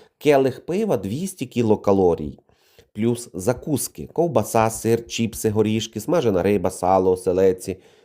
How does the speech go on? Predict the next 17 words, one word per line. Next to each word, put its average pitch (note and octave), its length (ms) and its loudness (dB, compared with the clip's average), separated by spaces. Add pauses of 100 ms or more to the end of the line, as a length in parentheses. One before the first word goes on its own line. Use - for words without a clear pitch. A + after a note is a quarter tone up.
(120)
копченості, B2+ 800 -2
шашлик, A#2+ 540 -2
смажена C3+ 420 0
картопля. G#2+ 640 -2 (880)
І A2+ 80 -4
все G2+ 280 4
це - 160 2
у A#2+ 100 2
вечірній C3+ 500 -2
час, D3+ 320 0
коли G2 220 0
організм G2 560 0
уже A2+ 180 2
не G#2 140 0
потребує D3+ 580 0
додаткової G#2+ 640 0
енергії. E2+ 640 -4